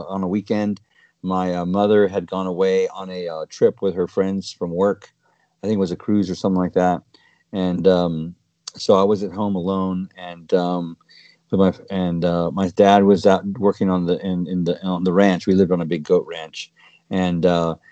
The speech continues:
he said, uh, "Stay inside, son. Stay here and watch this. You're gonna like this while I, you know, while I work." He didn't want me to get, get hurt or, you know, whatever. So I stayed inside, and, uh, he put me down in front of the T V, and, uh, he turned on this, uh, movie,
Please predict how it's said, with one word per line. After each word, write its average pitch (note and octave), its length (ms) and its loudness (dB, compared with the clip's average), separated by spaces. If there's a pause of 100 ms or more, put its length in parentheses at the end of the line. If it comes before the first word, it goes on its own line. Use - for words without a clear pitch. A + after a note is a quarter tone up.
(180)
he G#2+ 100 2
said, G#2+ 360 4
uh, G2+ 160 8
"Stay B2+ 240 4
inside, G#2+ 460 0
son. G2+ 440 -4
Stay G#2 320 -2
here G2 380 0 (340)
and G2 160 -8
watch G2 320 -6
this. G#2 200 -4
You're G#2 80 -6
gonna G2 160 -4
like F#2+ 260 -4
this G2 260 -4
while F#2 180 -4
I, F#2+ 60 -2 (120)
you G2 100 -8
know, F#2+ 60 -8
while F2+ 160 -4
I E2+ 60 -4
work." G2 260 -2
He F#2 60 -8
didn't F2 120 -10
want F2 160 -14
me E2 60 -12
to E2+ 60 -12
get, E2 300 -10
get E2+ 200 -4
hurt G2 260 2
or, F2 180 -16
you F2 100 -10
know, D#2+ 200 -16
whatever. F#2+ 380 0 (580)
So - 140 4
I A#2+ 80 6
stayed C#3+ 260 2
inside, A2+ 640 0
and, G2+ 380 -6
uh, G2 380 -4
he A2 100 -8
put B2+ 300 -4
me A2+ 100 -6
down G#2 220 -4
in G2 60 -10
front G#2 200 -8
of F#2+ 80 -8
the - 60 -20
T G#2+ 160 -4
V, F#2 340 -4 (380)
and, F#2 420 -4
uh, F#2 200 0
he F#2 60 -2
turned G#2 280 0
on F#2+ 160 0
this, F#2 260 -4
uh, F2 260 4
movie, F#2+ 520 0